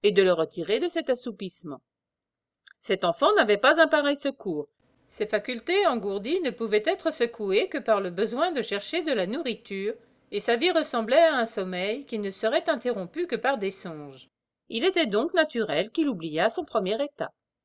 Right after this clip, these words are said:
Cependant, il n'est pas vraisemblable qu'il en perdît tout à coup le souvenir.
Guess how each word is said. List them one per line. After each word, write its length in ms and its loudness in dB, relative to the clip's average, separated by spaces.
Cependant, 500 2
il 120 2
n'est 100 0
pas 160 8
vraisemblable 600 0
qu'il 160 -4
en 80 2
perdît 340 0
tout 160 -8
à 100 4
coup 160 0
le 100 2
souvenir. 540 -4